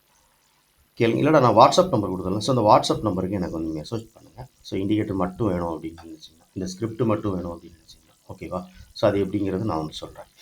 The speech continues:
ஓகே. So இது ஒவ்வொரு நாளும் பார்த்தீங்கன்னா, இதோட இது வந்து ஆட்டோமேட்டிக்கா நமக்கு வந்து கால்குலேஷன் ஆகும். ஆ, ஃபர்ஸ்ட் ஃபைவ் மினிட் கேண்டில அதுவே எடுத்துக்கிட்டு,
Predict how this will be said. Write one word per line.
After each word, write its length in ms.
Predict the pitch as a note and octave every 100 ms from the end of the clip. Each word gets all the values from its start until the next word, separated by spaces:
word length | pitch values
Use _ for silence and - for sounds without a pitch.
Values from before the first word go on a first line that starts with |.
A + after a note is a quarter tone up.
| - - - _ -
ஓகே. 80 | - - _ _
So 160 | - D#3+
இது 120 | D3+
ஒவ்வொரு 280 | D3 E3 D#3+
நாளும் 280 | D#3+ E3+ C3+
பார்த்தீங்கன்னா, 520 | B2+ A#2 F#2+ G#2+ -
இதோட 340 | B2+ B2 A#2+
இது 100 | A#2+
வந்து 200 | C3+ B2+
ஆட்டோமேட்டிக்கா 580 | B2 A#2+ C3+ A#2+ A2 B2+
நமக்கு 260 | A2+ G#2+ G2+
வந்து 160 | G2+
கால்குலேஷன் 500 | G#2+ F#2 F2+ F#2 F2+
ஆகும். 360 | D#2+ E2+ E3+ F#3 - _ _
ஆ, 260 | G2+ F#2 F#2
ஃபர்ஸ்ட் 280 | F#2 - G#2+
ஃபைவ் 200 | A2 G#2+
மினிட் 220 | A2 A2
கேண்டில 300 | G2 F#2+ G2+
அதுவே 280 | D3 A2+ G2+
எடுத்துக்கிட்டு, 400 | G2 F#2 F2+ -